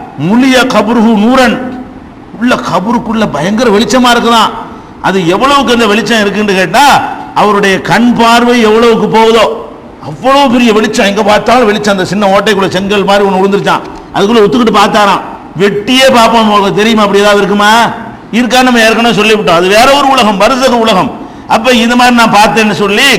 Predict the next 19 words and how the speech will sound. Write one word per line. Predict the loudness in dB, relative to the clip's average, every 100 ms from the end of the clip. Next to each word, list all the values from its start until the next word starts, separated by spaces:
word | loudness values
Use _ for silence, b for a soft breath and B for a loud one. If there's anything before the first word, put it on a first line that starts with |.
| -4 -12 -16 -8
விட்டு | -4 0 2 2
எழுதியிருக்கிற | 0 0 2 2
காட்சியை | 2 0 2 0
வந்து | 0 0 0 0 -2 -2
இப்-, | -2 0
இதே | 0 2
இப்னு | 2 0
அபி | 0 -2 -4
துன்யாங்கிறவர் | -2 0 0 0 0 0
தான் | 0
இதை | 0 0
எழுதி | 0 -2 -2
வச்சுக்கிறாரு. | 0 2 0 -2 -12 B B B
அதே | 0 2
மாதிரி | 4 2 2
பார்க்கிறோம். | 2 2 2 0 -2 -14 -16 -12 -4
அதே | 0 2
மாதிரி | 2 2 2
வந்து | 0 0